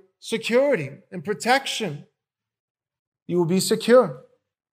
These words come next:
For all those who have been saved by grace through faith, Jesus is our high priest.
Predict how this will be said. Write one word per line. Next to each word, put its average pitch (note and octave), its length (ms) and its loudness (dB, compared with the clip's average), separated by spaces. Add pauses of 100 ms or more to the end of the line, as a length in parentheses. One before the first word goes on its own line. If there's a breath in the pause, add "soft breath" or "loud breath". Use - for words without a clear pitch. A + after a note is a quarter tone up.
(1900)
For F3+ 120 -2
all A#3 220 6
those A3+ 760 2 (680)
who D#3+ 80 -4
have F#3+ 80 0
been G3+ 140 2
saved A3 440 0
by G#3 160 2
grace G3+ 400 0
through G#3 180 -4
faith, A3 600 0 (760)
Jesus G3 520 -2
is G#3+ 100 -2
our A3 160 2
high G#3+ 220 2
priest. A3+ 640 -4